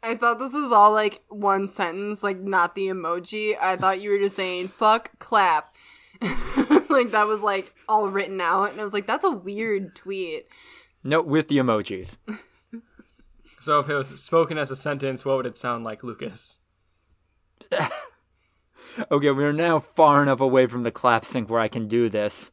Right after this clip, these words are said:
Speaker 3: Yeah.
Speaker 2: Don't fuck with spiders.
Speaker 3: Check out my SoundCloud.
Speaker 2: <laughs> Exactly.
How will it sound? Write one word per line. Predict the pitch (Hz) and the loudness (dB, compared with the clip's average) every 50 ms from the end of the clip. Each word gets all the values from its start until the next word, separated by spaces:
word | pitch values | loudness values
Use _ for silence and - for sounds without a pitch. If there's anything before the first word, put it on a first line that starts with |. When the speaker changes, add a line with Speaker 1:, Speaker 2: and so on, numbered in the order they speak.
| _ _ _ - | _ _ _ -14
Speaker 3:
Yeah. | 123 123 117 113 131 | -10 -4 -4 -2 0
Speaker 2:
Don't | 127 151 151 156 165 196 220 - - - _ - - - _ _ _ _ _ _ _ _ | 4 4 4 4 4 2 0 -2 -6 -6 _ -6 -6 -6 _ _ _ _ _ _ _ _
fuck | - 147 151 165 170 - - - - _ - - - - _ _ _ _ _ _ | 4 6 6 6 4 0 -8 -18 -2 _ 0 0 0 -6 _ _ _ _ _ _
with | 117 123 135 151 175 - - - - _ _ _ - - - _ _ _ _ _ | 0 2 2 4 2 0 -2 -10 -20 _ _ _ 2 2 2 _ _ _ _ _
spiders. | - - - - 240 233 175 131 117 101 92 92 - - - _ _ _ _ _ _ _ _ _ _ _ _ _ _ _ _ _ _ _ _ _ _ _ _ _ _ _ _ _ _ _ | -18 0 4 4 6 8 6 6 4 0 -4 -8 -12 -14 -16 _ _ _ _ _ _ _ _ _ _ _ _ _ _ _ _ _ _ _ _ _ _ _ _ _ _ _ _ _ _ _
Speaker 3:
Check | - 143 131 | -8 -8 -6
out | 160 147 127 | -6 -6 -8
my | 120 | -8
SoundCloud. | 113 - 135 127 120 113 113 113 101 - - - - - - - _ _ _ _ _ - | -6 -4 -4 -4 -4 -6 -8 -10 -10 -12 -16 -20 -20 -20 -20 -20 _ _ _ _ _ -2
Speaker 2:
<laughs> | 214 - - - 622 - _ _ _ _ _ _ _ _ _ _ _ _ _ _ _ _ _ _ _ _ _ _ _ _ _ _ _ _ _ _ _ _ _ _ _ _ | -2 0 0 -2 -4 -6 _ _ _ _ _ _ _ _ _ _ _ _ _ _ _ _ _ _ _ _ _ _ _ _ _ _ _ _ _ _ _ _ _ _ _ _
Exactly. | 135 120 127 127 127 135 135 135 113 90 | -4 2 4 6 6 6 4 2 -2 -4